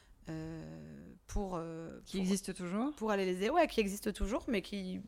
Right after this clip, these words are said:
Speaker 1: qui a plus vraiment lieu d'exister puisque maintenant le projet a été mené et, euh,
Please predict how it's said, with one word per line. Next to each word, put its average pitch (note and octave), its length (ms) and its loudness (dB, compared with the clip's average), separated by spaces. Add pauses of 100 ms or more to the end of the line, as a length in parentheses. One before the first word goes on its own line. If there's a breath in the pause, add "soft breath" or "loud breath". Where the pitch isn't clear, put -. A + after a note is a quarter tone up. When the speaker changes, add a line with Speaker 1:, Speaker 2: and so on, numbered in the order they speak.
(600)
Speaker 1:
qui A#3 80 4
a G#3+ 60 6
plus B3+ 140 -2
vraiment A#3+ 260 6
lieu A#3 100 6
d'exister G#3+ 360 4
puisque - 200 -4
maintenant G3 180 4
le G#3 60 2
projet G#3 240 0
a G3 40 6
été G3 200 2
mené G#3 480 0
et, F3 80 0
euh, F#3 100 -6